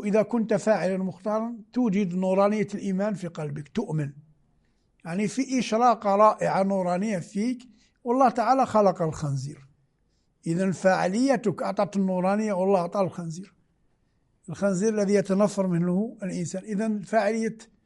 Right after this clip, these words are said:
الإنسان تكون أبهى وأجمل من فاعلية الله تعالى. والله هذه سفاهة. سف-، سفاهة معرفية كبيرة جدا، وبؤس معرفي كبير جدا،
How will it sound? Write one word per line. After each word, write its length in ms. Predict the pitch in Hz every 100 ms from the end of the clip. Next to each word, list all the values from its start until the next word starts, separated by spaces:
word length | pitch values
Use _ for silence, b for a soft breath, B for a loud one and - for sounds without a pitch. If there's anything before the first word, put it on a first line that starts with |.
| _ -
الإنسان 440 | 190 214 208 226
تكون 300 | 226 202 208 202
أبهى 440 | 240 240 180 208 220
وأجمل 560 | 185 190 202 175 208
من 140 | 196 175
فاعلية 760 | 190 170 180 202 220 220 262 b b b
الله 200 | 208 196
تعالى. 420 | 185 185 180 180 190 _ _ -
والله 320 | 214 233 190
هذه 120 | 185
سفاهة. 480 | 156 165 135 127 - _ _ _ _ _ _
سف-، 540 | - 196 226 - -
سفاهة 480 | - 208 - 233 208
معرفية 540 | 208 165 202 - 233
كبيرة 420 | 214 180 208 190 165
جدا، 400 | 151 139 139 143 _ _ _ 175
وبؤس 480 | 160 202 220 -
معرفي 460 | 226 202 214 196 170
كبير 360 | 180 175 214 165
جدا، 360 | 160 135 147